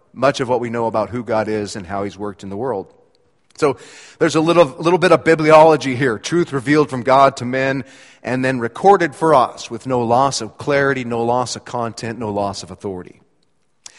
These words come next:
Notice this, another thing that we see in the passage. He says, uh, "For I received from the Lord what I passed on to you." Notice what he calls him. He calls him the Lord, the Lord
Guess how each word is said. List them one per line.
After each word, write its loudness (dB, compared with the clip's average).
Notice -6
this, -6
another -6
thing -8
that -14
we -14
see -8
in -10
the -12
passage. -16
He -6
says, -2
uh, 0
"For -2
I 2
received -4
from 0
the 0
Lord 0
what -2
I 4
passed -4
on -2
to -14
you." -10
Notice -4
what -2
he -4
calls 0
him. -8
He -12
calls -4
him -10
the -4
Lord, -8
the -2
Lord -2